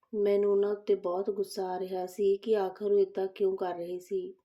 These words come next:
ਮੈਂ ਮਾਲਿਸ਼ ਕਰਨੀ ਸ਼ੁਰੂ ਕਰ ਦਿੱਤੀ ਤੇ ਦਸ ਮਿੰਟ ਬਾਅਦ ਉਹ ਸਿੱਧੇ ਹੋ ਗਏ ਤੇ ਕਹਿਣ ਲੱਗੇ ਕਿ "ਹੁਣ ਤੇਰੇ ਹੱਥਾਂ ਨੂੰ ਤੇਲ ਲੱਗ ਹੀ ਗਿਆ, ਤੂੰ ਮੇਰੀ ਲੱਤਾਂ ਦੀ ਤੇ ਪੈਰਾਂ ਦੀ ਮਾਲਿਸ਼ ਵੀ ਕਰ ਦੇ।"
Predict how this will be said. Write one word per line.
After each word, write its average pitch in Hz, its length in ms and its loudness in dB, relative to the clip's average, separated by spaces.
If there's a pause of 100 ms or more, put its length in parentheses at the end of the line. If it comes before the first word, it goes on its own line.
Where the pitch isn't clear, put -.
(140)
ਮੈਂ 220 140 2
ਮਾਲਿਸ਼ 208 400 0
ਕਰਨੀ 202 340 0
ਸ਼ੁਰੂ 214 280 2
ਕਰ 208 240 0
ਦਿੱਤੀ 196 420 0
ਤੇ 208 120 2
ਦਸ 190 340 -2
ਮਿੰਟ 190 220 0
ਬਾਅਦ 185 320 -4
ਉਹ 202 80 -2
ਸਿੱਧੇ 196 380 0
ਹੋ 202 180 0
ਗਏ 185 280 -4
ਤੇ 196 180 0
ਕਹਿਣ 190 340 -4
ਲੱਗੇ 196 480 -4 (160)
ਕਿ 233 120 -6
"ਹੁਣ 208 200 0
ਤੇਰੇ 196 300 0
ਹੱਥਾਂ 202 380 -8
ਨੂੰ 190 120 -4 (100)
ਤੇਲ 190 240 2
ਲੱਗ 175 300 -4
ਹੀ 190 180 -2
ਗਿਆ, 180 320 -6 (260)
ਤੂੰ 220 160 -4
ਮੇਰੀ 202 240 4
ਲੱਤਾਂ 190 400 -2
ਦੀ 185 180 0
ਤੇ 202 160 2
ਪੈਰਾਂ 190 340 -4
ਦੀ 185 160 0
ਮਾਲਿਸ਼ 185 400 -6
ਵੀ 190 160 -2
ਕਰ 190 280 -6
ਦੇ।" 180 260 -4